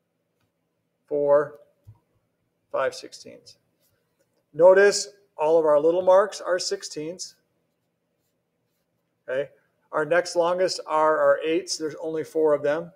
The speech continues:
We have our quarters, one, two, three, four, and of course our half in the middle. Notice all the numbers on top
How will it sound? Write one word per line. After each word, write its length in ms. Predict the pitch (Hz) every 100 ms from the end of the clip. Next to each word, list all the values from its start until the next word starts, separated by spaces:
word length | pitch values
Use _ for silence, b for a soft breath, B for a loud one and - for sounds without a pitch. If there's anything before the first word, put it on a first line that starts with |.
| _ _ _ _ _ _ _ _ _ _
We 120 | 147
have 120 | 151 147
our 260 | 143 139 - -
quarters, 680 | 175 180 160 180 196 - _ _ _ _
one, 460 | 123 139 151 160 151 _ _ _ -
two, 460 | 165 151 151 147 _ _ _ _ -
three, 360 | 143 139 135 131 _
four, 380 | 175 175 175 -
and 140 | 151
of 120 | 147
course 260 | - 139 139
our 80 | 117
half 340 | 127 135 127
in 80 | 123
the 80 | 120
middle. 340 | 127 113 - _ _ _ _ _ _ 147
Notice 320 | 151 165 - -
all 220 | 160 175
the 100 | 180
numbers 380 | 170 170 170 160
on 180 | 160 147
top 580 | 156 185 220 - _